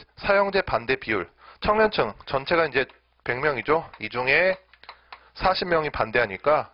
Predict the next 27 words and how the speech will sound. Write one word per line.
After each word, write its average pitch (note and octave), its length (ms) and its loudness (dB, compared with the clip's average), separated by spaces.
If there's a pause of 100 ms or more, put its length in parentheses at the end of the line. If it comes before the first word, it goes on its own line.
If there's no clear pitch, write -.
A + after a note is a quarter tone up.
네, G#2+ 200 -2
사십 - 260 -4
프로 B2+ 420 -4
쉽게 - 240 -2
할 A#2+ 80 2
수 G#2+ 120 -6
있죠. D#3 300 0 (240)
장년층은 F3 800 0 (320)
삼십, F#3 520 -6 (180)
네, F#2+ 240 -2 (340)
삼십 F#3 300 -2
명 F3+ 180 2
중에서 C3+ 500 2 (260)
정확히 D3+ 420 0
절반이 C#3 480 0
반대하는 A2 460 -2
것이니까 G#2 640 0 (440)
사십 - 320 -4
프로, D#3 200 -2
오십 - 180 -8
프로. G2 280 -4 (380)
사실 G3 400 0
이거를 C#3 360 0
누가 A#2 200 2
못해요. A2 460 0 (180)
그쵸? A2 380 -2 (420)
그러니까 C3 320 0